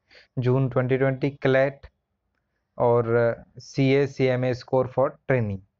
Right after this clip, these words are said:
ठीक है, तो ये इनके through इसमें वैकेंसी जो है वो फुलफिल होंगी। अ, जो गेट क्वालिफाई होंगे दो हज़ार बीस और यूजीसी नेट, अ, जून दो हज़ार बीस का या फिर क्लैट ट्वेंटी ट्वेंटी for पीजी के लिए। ठीक है, तो अब देखते हैं इसमें,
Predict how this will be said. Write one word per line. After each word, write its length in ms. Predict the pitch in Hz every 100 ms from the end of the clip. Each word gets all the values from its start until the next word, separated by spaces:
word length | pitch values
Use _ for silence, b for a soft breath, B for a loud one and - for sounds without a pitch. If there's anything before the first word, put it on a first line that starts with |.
| _ _ _ _ -
ठीक 180 | 156 127
है, 80 |
तो 200 | 113 -
ये 520 | 127 120 123 139 147 -
इनके 360 | 139 131 123 143
through 320 | 143 127 139
इसमें 220 | 131 -
वैकेंसी 720 | 135 123 127 120 - 127 123 117
जो 140 | 120
है 180 | 110 120
वो 160 | 120 120
फुलफिल 320 | 127 113 127
होंगी। 360 | 120 120 127 135 _ b b
अ, 80 | 123
जो 180 | 117 120
गेट 240 | 120 127
क्वालिफाई 480 | 123 131 127 120 127
होंगे 340 | 123 123 123 127
दो 240 | 117 117
हज़ार 220 | 113 117
बीस 320 | 110 123 135
और 280 | - 117 110
यूजीसी 440 | 110 120 123 120 131
नेट, 600 | 120 120 120 127 123 117 b b b -
अ, 160 | 123 117
जून 340 | 113 123 131
दो 100 | 123
हज़ार 220 | 113 120
बीस 220 | 117 123 123
का 100 | 131
या 80 |
फिर 160 | 120 123
क्लैट 340 | - 123 143
ट्वेंटी 280 | - 120 135
ट्वेंटी 500 | 151 - 117 110 104
for 240 | 104 - 117 -
पीजी 300 | 123 110 110
के 140 | 110
लिए। 260 | 104 104 104 _
ठीक 140 | 165
है, 160 | 151 98 - _ _ B B B -
तो 360 | 117 113 110 104 _ _ _ -
अब 100 | 127
देखते 280 | 139 139 147
हैं 60 |
इसमें, 320 | 127 143 147